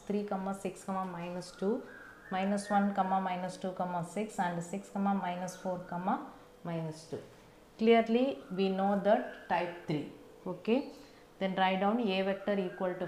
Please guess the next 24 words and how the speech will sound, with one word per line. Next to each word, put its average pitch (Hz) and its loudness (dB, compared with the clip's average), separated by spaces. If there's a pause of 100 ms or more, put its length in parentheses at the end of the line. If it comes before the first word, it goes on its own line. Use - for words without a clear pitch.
first 185 -4
one, 196 0
B 196 2
vector 185 -2
is - -6
equal 175 -4
to 170 -4
second 185 -2
one, 190 0
C 185 -2
vector 190 -2
is 175 -6
equal 170 -6
to 277 -2 (180)
third 165 8
one. 135 -2 (800)
Next 196 0
one 190 2
is 220 -2
parametric 190 2
form. 196 0
Write 185 2
down 196 2
the 240 2